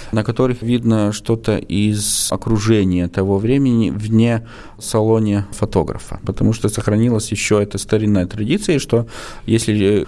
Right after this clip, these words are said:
отдельный человек, тоже солдат с фронта приехал на отпуск, который ему полагается, или семья, которая решила сфотографироваться все вместе по какому-то случаю в семье или по празднику, или как, они ходили к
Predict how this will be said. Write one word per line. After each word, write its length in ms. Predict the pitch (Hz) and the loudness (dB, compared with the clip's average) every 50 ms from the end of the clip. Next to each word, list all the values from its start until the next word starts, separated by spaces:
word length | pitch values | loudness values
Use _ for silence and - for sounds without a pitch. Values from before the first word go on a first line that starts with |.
| - - - | -6 -8 -2
отдельный 560 | - 98 101 104 117 127 127 123 120 117 113 | 0 0 2 4 4 4 4 4 2 0 -2
человек, 500 | 113 - - 117 113 110 110 110 107 110 | -2 -2 0 2 2 2 2 0 0 -2
тоже 760 | - 104 98 95 101 95 95 95 92 95 95 95 95 90 90 | -4 -4 -2 0 2 2 2 4 2 2 2 2 0 0 0
солдат 400 | 90 - - 95 98 107 110 110 | 0 0 0 2 2 2 0 0
с 40 | - - | -2 -4
фронта 360 | - 113 110 107 104 - 101 | -2 0 0 0 0 -2 -6
приехал 540 | - - 107 104 104 104 101 - 107 104 101 | -4 -2 0 0 0 0 0 0 0 2 2
на 160 | 101 101 104 | 2 2 0
отпуск, 460 | 104 104 - - 101 - - - - - - - - - - - - - - | 0 -2 -2 -4 -4 -4 -6 -10 -12 -14 -16 -18 -20 -20 -20 -20 -20 -14 -8
который 360 | - 98 - 101 98 101 98 | -6 -2 0 2 2 4 4
ему 220 | 98 95 95 92 92 | 2 2 2 0 0
полагается, 680 | - 98 95 95 98 98 95 95 95 95 - - 98 90 | 2 0 0 2 2 2 2 2 2 0 -2 -2 -2 -2
или 260 | - - 104 104 104 | 0 0 0 0 0
семья, 480 | 104 - - 101 95 98 101 104 101 | 0 0 2 2 4 4 4 2 0
которая 480 | 101 - 104 - 104 101 101 98 98 101 | -2 -4 -4 -2 0 2 2 4 4 2
решила 460 | 98 95 98 - - 104 101 98 95 98 - - - - - - | 2 0 -2 0 0 2 2 2 0 -2 -6 -14 -18 -18 -16 -10
сфотографироваться 1040 | - - - - 98 - 101 95 104 101 98 - 110 104 101 95 95 92 - - 98 | -8 -4 -2 -2 -2 -2 -2 -2 -2 -2 0 2 2 2 4 2 0 0 -2 -6 -8
все 180 | - - 98 | -4 -2 0
вместе 340 | 95 95 98 98 95 - - - | 2 2 2 2 0 -2 -4 -6
по 100 | - 92 | -4 -4
какому-то 480 | - 98 - 101 98 98 92 - - | -4 -2 -2 0 0 0 0 -2 -4
случаю 580 | 87 - - 101 92 - - 85 87 92 90 90 | -4 -2 0 0 0 0 2 2 2 2 2 0
в 80 | - | 0
семье 380 | - - 95 92 92 98 95 92 | 0 2 2 4 4 4 2 0
или 240 | - 92 90 90 92 | 0 -2 -4 -4 -4
по 140 | - - 90 | -4 -4 -4
празднику, 500 | - 104 98 92 90 92 87 85 - 95 | -2 0 0 0 0 -2 -4 -2 -2 -2
или 140 | 92 92 | -2 0
как, 260 | 90 - 160 185 - - - - - - - - | 0 0 0 0 0 -6 -12 -14 -14 -12 -12 -4
они 280 | - 104 104 110 127 151 | -2 0 2 2 2 2
ходили 340 | 147 - 127 123 123 113 110 | 0 -2 -2 0 0 -2 -2
к 160 | 104 - - | -2 -6 -12